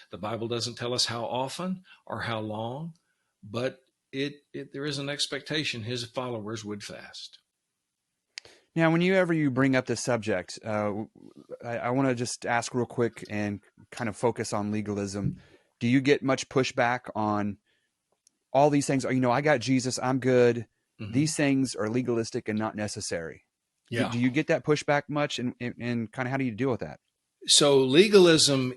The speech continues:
Speaker 1: is in the Bible. It's, it's a real threat. We should be concerned about it. But frankly, Caleb, for every legalist, uh, I come across, I come across ninety-nine antinomians.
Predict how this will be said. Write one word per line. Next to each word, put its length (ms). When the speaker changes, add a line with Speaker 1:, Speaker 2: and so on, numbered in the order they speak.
Speaker 1:
is 260
in 160
the 80
Bible. 400
It's, 300
it's 140
a 40
real 280
threat. 520
We 220
should 360
be 140
concerned 500
about 280
it. 40
But 320
frankly, 420
Caleb, 420
for 260
every 640
legalist, 920
uh, 240
I 160
come 200
across, 440
I 160
come 200
across 280
ninety-nine 680
antinomians. 1000